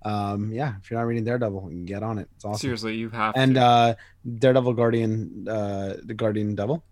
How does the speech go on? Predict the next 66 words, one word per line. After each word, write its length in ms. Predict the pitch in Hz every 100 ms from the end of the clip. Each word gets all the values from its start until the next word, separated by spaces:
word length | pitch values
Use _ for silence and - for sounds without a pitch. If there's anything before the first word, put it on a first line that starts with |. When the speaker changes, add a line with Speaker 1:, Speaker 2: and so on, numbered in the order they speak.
| -
Speaker 1:
right? 220 | 98 113 _
Guardian. 380 | - 98 101 98 - - -
Speaker 2:
Guardian 300 | 135 143 143
Devil 340 | 135 127 123
is 100 | 117
the 60 | 117
Kevin 180 | 113 110
Speaker 1:
Guardian 220 | 113 113
Speaker 2:
Smith 100 | 113
Speaker 1:
Devil 180 | 107 107
Speaker 2:
story. 100 | 107
Speaker 1:
is, 300 | 101 98 -
is 320 | 107 104 104
a 60 | 101
very 420 | 110 113 110 107
good 240 | 113 104
story, 400 | 101 110 104 98
Kevin 260 | 98 107 101
Smith. 300 | - 104 104
And 200 | 101 98
like 180 | 110 107
Hunter 180 | 113 107
mentioned, 320 | 104 - 101
you 40 |
don't 140 | 127 143
actually 260 | 107 107
really 220 | 101 101
need 160 | 98 92
to 80 | 92
read 300 | 95 98 98
anything 320 | 98 98 95
beforehand. 500 | 90 101 107 110 113 - - -
You 80 | 113
can 180 | 143 139
read 160 | 143
the 40 | 131
Frank 200 | 135 127
Miller 180 | 131
stuff 240 | 120 127 117
because 220 | 104 110
it 140 | 104 92 _ _ -
can 160 | -
help 240 | 104 107 101
enhance, 380 | 101 110 110 -
but 160 | 101
you 80 | 104
don't 180 | 120 107
re-, 120 | 98 _ _ - _
if 80 | -
you 60 |
have 120 | 135 113
baseline 500 | 117 110 113 107 101
Daredevil 360 | 104 101 98
knowledge, 340 | 98 92 95 92
you 40 |
could 140 | 90
read 160 | 95 92
that. 220 | 92 101
And 120 | 131
same 160 | 160 160
thing 140 | 147
goes 220 | 135 127 -
for 180 | 120
the 120 | 107 110
Zdarsky 600 | 107 101 101 98 - 95
run. 220 | 92